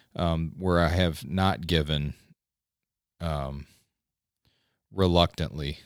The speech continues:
or <laughs> under compulsion, or in other words, because somebody was, like, weighing on me to do it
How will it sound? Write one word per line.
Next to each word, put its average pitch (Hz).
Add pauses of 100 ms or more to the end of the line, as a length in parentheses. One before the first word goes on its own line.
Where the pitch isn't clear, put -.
(200)
or 90 (180)
<laughs> -
under 98
compulsion, 85
or 85
in 85
other 82
words, 82
because 82
somebody 82
was, 80
like, 80
weighing 85
on 78
me 78
to 78
do 78
it -